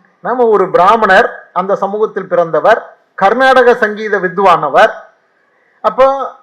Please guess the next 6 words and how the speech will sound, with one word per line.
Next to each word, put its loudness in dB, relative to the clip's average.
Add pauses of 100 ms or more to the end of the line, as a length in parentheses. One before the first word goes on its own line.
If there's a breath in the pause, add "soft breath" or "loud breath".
(180)
அவர் 2
கர்நாடக 0 (480)
சங்கீதத்தில் -6 (280)
பெரியாரை 2
கொண்டு 2
வர்றதுங்கிறது, 0